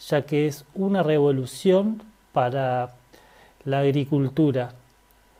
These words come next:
Ahora te voy a pro-, proceder a leer un libro que hay en línea sobre Hormuz y que, bueno, es interesante que vayamos, lo vayamos viendo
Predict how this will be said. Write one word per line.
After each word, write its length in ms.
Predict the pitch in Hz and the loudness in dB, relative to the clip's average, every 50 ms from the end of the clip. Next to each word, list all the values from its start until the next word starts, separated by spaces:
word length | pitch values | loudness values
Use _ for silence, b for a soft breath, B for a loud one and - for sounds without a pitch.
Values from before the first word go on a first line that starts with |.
| _ _ - 131 156 | _ _ -18 -8 -4
Ahora 240 | 160 165 175 190 175 | -2 0 0 0 0
te 120 | - 165 | 2 2
voy 160 | 160 165 170 | 4 6 6
a 180 | 170 165 156 - | 6 4 2 0
pro-, 200 | - 156 143 - - - - | -4 -6 -6 -6 -6 -10 -8
proceder 520 | - 139 123 - - 151 151 160 160 180 | -6 -6 -6 -4 -2 0 2 2 4 4
a 80 | 170 156 | 2 2
leer 380 | 143 139 139 143 156 165 160 170 - _ - | 2 2 2 2 2 2 2 0 -6 _ -8
un 200 | - 143 156 160 | -6 -2 0 2
libro 360 | 180 208 208 175 151 147 131 | 4 4 4 4 4 2 0
que 160 | - - 139 131 | -2 -4 -4 -2
hay 200 | 139 151 160 165 | 0 0 0 0
en 140 | 156 160 | 0 2
línea 480 | 170 202 196 175 151 135 131 127 127 120 | 2 2 2 2 2 -2 -4 -4 -6 -8
sobre 540 | - - - 143 135 135 139 151 156 165 170 - | -10 -8 -6 -4 -2 2 2 2 2 2 0 -2
Hormuz 640 | - 170 160 165 185 208 214 190 180 185 - - - - _ _ _ _ _ _ _ _ _ _ | -4 -2 -2 0 2 2 2 2 2 0 -4 -8 -16 -20 _ _ _ _ _ _ _ _ _ _
y 140 | - 160 147 | -6 -6 -6
que, 600 | - - 170 165 160 151 151 151 147 147 147 147 | -6 -2 0 2 4 4 4 4 2 2 0 2
bueno, 380 | 160 190 180 160 143 131 131 131 | 2 2 2 2 0 -2 -2 -2
es 240 | 139 143 139 - 170 | -4 -4 -4 -4 -4
interesante 680 | 151 143 - 147 143 139 139 - 175 175 170 180 175 147 | -4 -2 -2 -2 -2 -2 -2 0 0 0 0 0 -2 -2
que 120 | - 143 | 0 -2
vayamos, 680 | 131 127 123 - - 160 156 156 151 151 147 143 139 131 | -2 -2 -4 -4 -4 -2 -2 -2 -2 -2 0 -2 -2 -2
lo 80 | 127 123 | -2 -2
vayamos 440 | 123 120 - - 160 160 156 156 | -4 -6 -6 -6 -4 -4 -2 0
viendo 560 | 165 208 208 185 165 151 143 143 151 160 175 | 2 2 2 2 2 0 -2 -4 -4 -4 -6